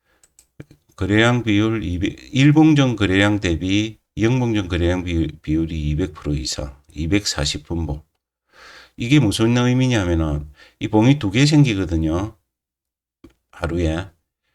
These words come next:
그러니까 후반부를 잡아내기 위해서 지금 이백사십 분을 넣었습니다. 전반부는 저, 저 전일, 전일 동시간대 대비 거래량 비율로 잡아낼 수가 있거든요. 근데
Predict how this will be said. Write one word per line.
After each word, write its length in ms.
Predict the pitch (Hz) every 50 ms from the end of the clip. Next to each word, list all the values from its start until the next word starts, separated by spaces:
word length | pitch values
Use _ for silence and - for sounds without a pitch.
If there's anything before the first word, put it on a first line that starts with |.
| _ _ _ _ _ _ _ _ _ _ _ _ _ _
그러니까 320 | - 139 139 - 127 101
후반부를 720 | 78 - - - 117 113 143 165 180 180 180 196 180 156 156
잡아내기 640 | 117 113 107 107 101 92 82 78 76 87 87 82
위해서 600 | 78 78 76 76 73 - 82 80 76 71 71 71 71 -
지금 220 | - - 82 80
이백사십 640 | 78 76 78 80 87 92 - - 92 85 73 95 80
분을 220 | - 107 98 85 82
넣었습니다. 680 | 90 87 85 82 - - 65 62 62 - - - - _ _ _ _ _ _ _ _ _ _ _ _ _ _ - - _ _
전반부는 920 | - 98 101 104 139 151 160 175 196 190 180 165 156 151 147 139 131 127 123
저, 120 | - - - _ _ _ _ _ _ _ _ _ _ _ _ _ _ _ _ _
저 300 | - 101 95 92 92 87
전일, 500 | 80 85 113 117 127 123 117 104 90 76 - _ _
전일 360 | - 120 123 127 120 113 101
동시간대 600 | - 90 85 85 - 110 113 113 101 - 95 87
대비 320 | 76 85 82 82 80 95 92
거래량 460 | - 87 76 85 87 92 95 98 95
비율로 480 | - 90 85 87 90 92 95 95 90 85 - - - _ _ _ _ _ _ _
잡아낼 420 | - 101 104 104 101 90 85 78 73
수가 240 | - 90 92 95 82
있거든요. 760 | 76 76 - - - 80 76 71 69 76 80 82 82 85 - -
근데 360 | 107 113 110 95 87 80